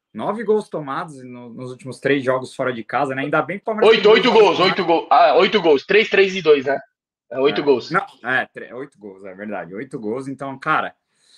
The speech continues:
Speaker 1: realmente preocupa essa, esse desempenho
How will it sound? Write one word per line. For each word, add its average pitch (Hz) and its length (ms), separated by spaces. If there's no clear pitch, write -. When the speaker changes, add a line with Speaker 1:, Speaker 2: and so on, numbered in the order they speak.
Speaker 1:
realmente 143 500
preocupa 202 560
essa, 135 640
esse 117 220
desempenho 131 540